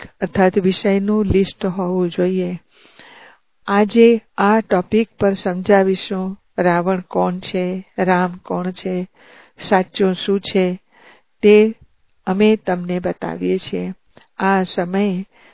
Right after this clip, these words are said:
રાવણ રાજ્ય આખી દુનિયામાં છે. પાંચ વિકાર તો બધામાં છે. બાપ આવીને પછી રામ રાજ્યની સ્થાપના કરે છે. આ હાર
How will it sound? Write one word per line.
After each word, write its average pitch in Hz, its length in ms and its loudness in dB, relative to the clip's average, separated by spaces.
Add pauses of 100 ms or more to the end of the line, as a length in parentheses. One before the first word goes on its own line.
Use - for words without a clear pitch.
(140)
રાવણ 190 500 0
રાજ્ય 185 540 0
આખી 185 420 -2
દુનિયામાં 180 600 -2
છે. 180 320 -8 (540)
પાંચ 220 400 2
વિકાર 202 520 0
તો 196 180 -2
બધામાં 180 720 -4
છે. 175 320 -8 (500)
બાપ 180 360 0
આવીને 196 600 -2 (100)
પછી 214 420 0
રામ 190 360 -2
રાજ્યની 185 640 -2
સ્થાપના 180 600 -8
કરે 180 360 -8
છે. 180 280 -10 (680)
આ 196 180 2
હાર 214 540 2